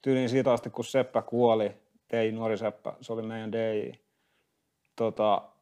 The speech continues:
jostain kaksituhatta kaksitoista siihen asti, kun mä sit raitistuin, tai kaksituhatta yksitoista mä dokasin vuoteen kaksituhatta neljätoista keväisellä joka päivä.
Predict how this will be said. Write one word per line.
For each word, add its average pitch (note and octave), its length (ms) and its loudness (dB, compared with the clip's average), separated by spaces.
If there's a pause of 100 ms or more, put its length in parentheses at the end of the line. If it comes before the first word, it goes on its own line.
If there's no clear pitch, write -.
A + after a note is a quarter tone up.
(180)
jostain A#2+ 420 -2
kaksituhatta B2 440 0
kaksitoista A#2 540 2
siihen A2+ 300 -2
asti, G#2+ 240 -12
kun A#2+ 120 -8
mä A2+ 180 -4 (560)
sit A#2 160 -8
raitistuin, A#2 540 0
tai G2 120 0
kaksituhatta C#3 400 0
yksitoista B2 600 2
mä A2+ 160 -2
dokasin - 380 -6 (320)
vuoteen G#2+ 280 -4
kaksituhatta A2 360 -6
neljätoista G#2+ 440 -6
keväisellä G#2+ 440 -4
joka A2+ 220 0
päivä. A2+ 400 2